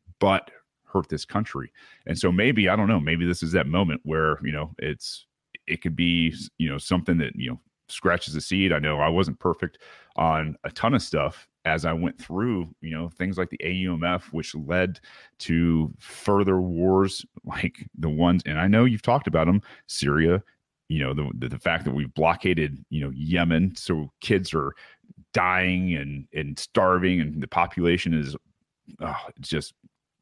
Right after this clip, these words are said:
it's dying off. It's a damn genocide. Um, you know, all over, uh, parts of Africa, you know, toppling, uh, Mad-, you know,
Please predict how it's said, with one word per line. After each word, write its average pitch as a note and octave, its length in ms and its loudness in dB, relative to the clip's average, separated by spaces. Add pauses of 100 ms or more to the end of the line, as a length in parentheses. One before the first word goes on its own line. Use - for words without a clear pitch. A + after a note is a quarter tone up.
(160)
it's - 160 -8
dying G2 340 2
off. G2+ 340 4
It's D2+ 120 -8
a E2+ 40 -4
damn F#2+ 220 2
genocide. C#2 480 -2 (760)
Um, C#2+ 500 0
you D#2+ 120 2
know, C2+ 100 0
all G#2 380 6
over, G2+ 520 4 (240)
uh, C2 300 -6 (100)
parts G#2 280 0
of D2+ 220 -2
Africa, F2+ 640 0 (540)
you D2+ 140 -4
know, C2+ 80 -12 (280)
toppling, F#2 720 0 (300)
uh, C#2+ 280 -6 (880)
Mad-, C#2 380 -6
you C#2 200 -4
know, A1 80 -12